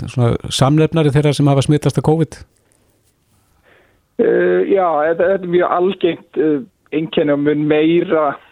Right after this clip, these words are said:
Speaker 2: kannski mei-, meiri skerðing á lyktarskynið heldur en í, í venjulegu kvefi eða sem við sjáum í öðrum veirusýkingum eins og inflúensu, en, en hins vegar er, er þetta alls ekki, eh,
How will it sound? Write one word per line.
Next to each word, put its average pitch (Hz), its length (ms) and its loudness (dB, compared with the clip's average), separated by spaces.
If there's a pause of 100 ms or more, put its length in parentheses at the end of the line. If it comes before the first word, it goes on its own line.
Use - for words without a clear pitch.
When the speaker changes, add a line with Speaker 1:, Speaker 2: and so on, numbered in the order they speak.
(220)
Speaker 2:
kannski 156 300 -4
mei-, 143 480 0
meiri 151 300 0
skerðing 147 420 0
á - 20 2
lyktarskynið 147 540 -2
heldur 143 220 -4
en 135 100 -4
í, 135 80 2 (760)
í 123 200 -4
venjulegu 139 480 0
kvefi 143 580 -2
eða 131 360 0 (240)
sem 131 160 -14
við 123 100 -18
sjáum 127 240 -2
í 123 80 -2
öðrum 127 480 0 (120)
veirusýkingum 123 760 -4
eins 104 120 -8
og 98 420 -2
inflúensu, 123 640 -4
en, 117 180 -4 (600)
en 147 260 -4
hins 165 320 -2
vegar 160 200 0
er, 180 280 -2 (220)
er 170 240 0
þetta 165 140 -2
alls 185 200 -4
ekki, 156 220 -2
eh, 131 760 -6